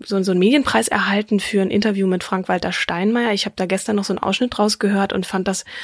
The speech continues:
irgendwie so locker flockig und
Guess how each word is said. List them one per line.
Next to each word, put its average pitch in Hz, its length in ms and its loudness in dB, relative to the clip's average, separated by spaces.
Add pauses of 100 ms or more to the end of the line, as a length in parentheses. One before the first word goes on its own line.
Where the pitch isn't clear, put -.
(220)
irgendwie 202 560 0
so 208 440 2
locker 190 480 0
flockig 214 760 -2
und 208 260 0